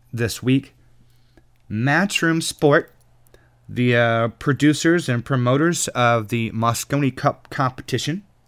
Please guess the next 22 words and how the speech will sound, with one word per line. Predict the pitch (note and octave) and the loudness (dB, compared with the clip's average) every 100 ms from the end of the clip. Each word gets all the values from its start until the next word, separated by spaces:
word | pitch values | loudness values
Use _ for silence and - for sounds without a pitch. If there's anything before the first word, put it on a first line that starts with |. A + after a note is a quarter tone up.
| _ _ _ _ _ | _ _ _ _ _
which | A#2 A2 | -10 -6
is, | A#2 G#2 G2 | -6 -6 -6
uh, | A2 G2+ | -6 -6
U | G2 C3 C3+ | 0 4 4
S | B2 - | 2 -2
A | A2+ A2+ | -4 -4
versus | G#2 A2+ G#2+ A2 G2 | -4 -6 -4 -6 -2
Europe. | G#2+ E3 - _ _ _ _ _ _ _ _ _ - | -2 -2 -6 _ _ _ _ _ _ _ _ _ -12
They | G#2 G#2+ D3+ G3 G3 | -8 0 2 4 2
have | C#3+ A2+ | 0 0
just | - C#3 - | -2 -2 0
recently | C3 - F2+ C3 | -2 -2 -2 -2
announced | C3 A#2 E3 G#3 - - - _ _ _ _ - | 0 0 -2 -4 -8 -12 -14 _ _ _ _ -12
a | A#2+ A#2+ A2+ | -4 -2 -2
new | G#2 B2+ E3+ F3+ F3+ G3 - _ _ _ _ _ _ | 0 2 2 2 -2 -6 -14 _ _ _ _ _ _
change | - - E3 F#3+ F#3+ F3+ C#3+ | -8 -4 0 0 2 0 -2
in | C#3+ D3+ | -2 0
the | D3+ | 0
guard, | B2 B2+ A2+ G#2+ | 2 2 2 -2
as | F#2+ G#2 | -2 -4
it | A2+ | -4
were. | G#2+ A#2 E3 | -2 0 0